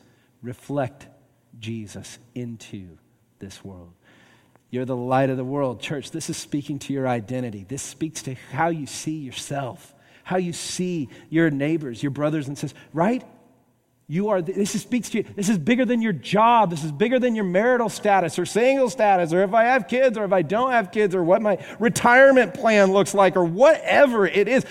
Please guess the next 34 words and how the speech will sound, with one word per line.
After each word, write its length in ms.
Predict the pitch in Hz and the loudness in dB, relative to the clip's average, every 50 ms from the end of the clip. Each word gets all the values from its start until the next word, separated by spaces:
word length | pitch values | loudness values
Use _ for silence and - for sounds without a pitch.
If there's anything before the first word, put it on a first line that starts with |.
| - - - | -8 -2 0
This 140 | 285 302 | 0 0
speaks 300 | - - - 339 311 - | 2 2 2 2 2 2
so 280 | - - - 294 285 285 | 0 2 4 4 4 4
far 240 | - - 277 277 277 | 2 2 2 4 4
beyond 460 | 254 247 240 247 254 269 294 294 262 | 4 4 4 4 6 6 6 4 4
our 100 | 240 233 | 4 4
identity. 800 | 233 220 190 170 147 196 226 262 294 269 220 143 110 95 107 117 - _ _ _ _ - - - - _ _ _ _ - | 4 2 2 2 0 0 2 2 2 2 0 -4 -6 -10 -14 -18 -20 _ _ _ _ -20 -20 -20 -20 _ _ _ _ -4
It, 200 | 135 - - _ _ _ _ _ _ | -4 -4 -6 _ _ _ _ _ _
you're 160 | 143 170 208 | -2 0 2
the 100 | 170 196 | 2 2
light 300 | 185 185 208 208 226 208 | 2 2 2 2 2 2
of 80 | 214 185 | 0 0
the 80 | 196 190 | -2 -2
world. 480 | 185 220 226 226 220 185 147 123 - | -2 -4 -2 -2 0 -2 -2 -4 -6
First 320 | - - 202 214 202 - 196 | -6 -6 -4 -4 -4 -4 -6
and 140 | 175 165 | -6 -6
foremost, 420 | - - 185 180 170 151 139 - - | -6 -8 -6 -4 -4 -6 -6 -6 -8
you're 100 | 135 120 | -10 -10
grounded 580 | 107 - 139 147 147 147 151 147 147 139 131 - - _ _ _ _ _ _ _ | -8 -4 0 0 2 2 0 -2 -4 -6 -8 -10 -16 _ _ _ _ _ _ _
there. 580 | 127 120 110 131 123 117 101 87 78 73 78 76 _ _ _ _ _ _ _ _ _ _ _ _ _ _ _ _ _ _ _ _ | -20 -10 -6 -4 -4 -4 -4 -6 -10 -14 -20 -20 _ _ _ _ _ _ _ _ _ _ _ _ _ _ _ _ _ _ _ _
And 100 | - 113 | -12 -10
the 60 | 127 | -8
light 260 | 123 123 127 139 160 190 | -2 2 4 4 4 4
of 80 | 202 | 2
the 80 | 208 190 | 0 -2
world 460 | 165 139 123 117 107 110 113 113 - | -2 -4 -4 -6 -8 -10 -12 -16 -14
comes 280 | - - 139 143 143 - | -12 -10 -10 -10 -10 -10
through 240 | - 143 139 131 | -10 -10 -10 -10
those 520 | 117 101 104 98 92 87 92 95 - - - _ _ _ _ _ _ _ _ _ _ | -10 -14 -16 -18 -20 -20 -20 -20 -20 -20 -20 _ _ _ _ _ _ _ _ _ _
who 120 | _ 123 113 | _ -18 -18
are 60 | 104 | -16
practicing 800 | - - 139 120 123 - - 127 - - - 139 139 147 170 - _ _ _ _ _ _ _ _ _ _ _ _ _ _ _ | -12 -10 -8 -8 -8 -10 -14 -18 -16 -14 -14 -14 -14 -14 -16 -18 _ _ _ _ _ _ _ _ _ _ _ _ _ _ _
the 140 | - 98 104 | -18 -18 -14
Beatitudes. 1040 | 87 117 120 131 127 123 123 113 104 - - - 87 78 - - - - - - | -10 -6 -4 -2 0 0 0 -2 -6 -10 -16 -18 -18 -20 -20 -20 -20 -20 -20 -20